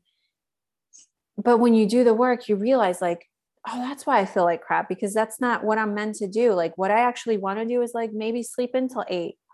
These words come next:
or, or wake up at five. Who knows? It's different for everybody, right? But it's like, let go of thoughts, beliefs,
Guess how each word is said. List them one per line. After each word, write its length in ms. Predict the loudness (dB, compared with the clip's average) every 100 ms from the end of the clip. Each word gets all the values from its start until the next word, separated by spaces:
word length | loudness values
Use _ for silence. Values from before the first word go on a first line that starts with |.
| 0
or, 140 | 4
or 520 | 6 6 6 6 6 0 -20 2
wake 220 | 4 6
up 160 | 4 2
at 160 | 0 0
five. 320 | 0 0 -2
Who 200 | -4 -4
knows? 420 | -2 -4 -6 -8
It's 160 | -10 -2
different 360 | -2 0 -4
for 100 | 2
everybody, 540 | 2 2 0 0 -2 -4
right? 320 | -2 -2 -2 -4
But 120 | -6
it's 200 | -6 -2
like, 300 | 0 0 -2 _ _ _ _ _ _ _ _ _ _
let 420 | -2 2 4 4 4
go 500 | 6 6 4 0 -2
of 340 | 0 0 -2 -6 -14 _ _ _ _
thoughts, 340 | -2 0 -2 -8
beliefs, 480 | -6 -4 -2 -4 -8